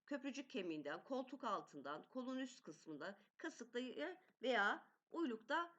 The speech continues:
olmak üzere altı yere bası uygulayacağız.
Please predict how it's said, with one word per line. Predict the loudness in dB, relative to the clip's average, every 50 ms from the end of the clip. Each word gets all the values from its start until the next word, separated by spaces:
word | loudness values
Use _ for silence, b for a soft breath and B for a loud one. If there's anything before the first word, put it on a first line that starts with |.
| _ -20 -6
olmak | 2 4 4 6 6 4 2 0 -4
üzere | -4 -2 0 2 4 4 2 2 -2 0
altı | 2 4 4 4 2 0 2
yere | 2 4 4 4 4 2 0 -4 _ _ _ _ _ _ 0
bası | 0 0 0 0 -2 -2 -2 -2 -6 -10 _ _ _ _ _
uygulayacağız. | -8 -6 -4 -4 -2 -2 -2 -2 -2 -2 0 0 0 0 -2 -6 -12 -20